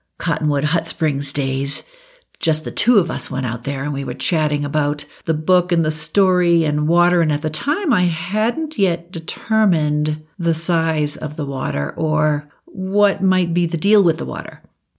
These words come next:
And it was Sherry's comment about making it a smelly hot springs that got my attention,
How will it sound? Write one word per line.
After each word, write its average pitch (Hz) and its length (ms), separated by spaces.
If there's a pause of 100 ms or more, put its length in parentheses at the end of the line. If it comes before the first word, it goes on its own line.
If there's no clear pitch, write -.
And 180 460
it 202 180
was 208 320
Sherry's 294 540
comment 170 720
about 160 520 (540)
making 226 480
it 214 320 (160)
a 170 120
smelly 202 580
hot 254 300
springs - 840 (300)
that 160 680 (160)
got 156 300
my 170 160
attention, 165 880